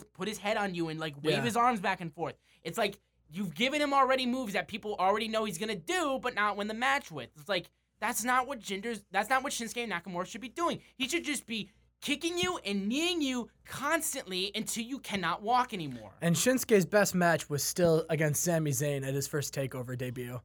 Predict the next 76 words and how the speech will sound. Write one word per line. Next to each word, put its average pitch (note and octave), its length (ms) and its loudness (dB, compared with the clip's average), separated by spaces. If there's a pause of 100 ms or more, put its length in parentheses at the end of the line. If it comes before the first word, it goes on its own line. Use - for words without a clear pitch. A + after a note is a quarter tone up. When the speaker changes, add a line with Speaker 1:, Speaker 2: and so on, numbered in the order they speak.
Speaker 1:
Oh, D#4+ 240 8
a C#4+ 80 8
hu-, E4 160 2
Speaker 2:
And, F#3 180 12
Speaker 1:
that's F3 100 6
one G4 140 4
of E4+ 40 6
my - 60 12
Speaker 2:
and F#3+ 80 8
Speaker 1:
favorite G3+ 140 10
Speaker 2:
that's C4 120 6
a, - 20 8
Speaker 1:
matches. A#3 480 4
Speaker 2:
and F#3+ 120 4
Speaker 1:
That's G#3+ 200 10
Speaker 2:
that's - 0 -
Speaker 1:
one A#3+ 80 6
Speaker 2:
a - 20 2
Speaker 1:
of - 80 2
my G3 60 10
favorite F#3+ 160 10
Speaker 2:
problem. - 300 2
Speaker 1:
matches. B2 120 -6
Speaker 2:
That's E3+ 160 0
a G3 60 2
problem A#3+ 480 6
that D3 120 0
your D#3+ 120 2
first G3+ 340 2
ma-, F#3 120 0
your F3 200 6
first A#3 380 4
match G3 180 2
that F3 80 -4
you E3 160 0
had D#3+ 260 4
is C#3 80 0
still D#3+ 220 -2
your C#3+ 140 0
best C#3 260 -4
one C#3+ 80 -4
that C3 80 -6
you've C3 140 -8
had C3 140 -8
in B2+ 40 -12
the B2 80 -16
company. A#2+ 280 -14
Speaker 1:
And A#3+ 100 2
the C4 40 4
fact C#4+ 260 2
that B3+ 120 -8
you B3+ 80 -6
went A#3 300 -4
downhill G#3 480 -2
from F#3+ 280 -8
there. G#3 320 -2
Speaker 2:
Yeah. C#3 300 2
Speaker 1:
I C#4 100 2
mean, C#4 220 -4
he A#3 260 -4
was B3+ 140 -4
kinda C4 220 -2
plateaued A3 560 -4
on D#3+ 100 -2
N D#3 100 -6
X D3 200 -10
T F#3 320 -6
once D#3 240 -8
he D#3 80 -10
won D3 120 -8
the C3+ 60 -8
championship D3+ 500 -10
and B2 80 -16
stuff B2 220 -16
like B2+ 140 -14
that. C#3+ 220 -6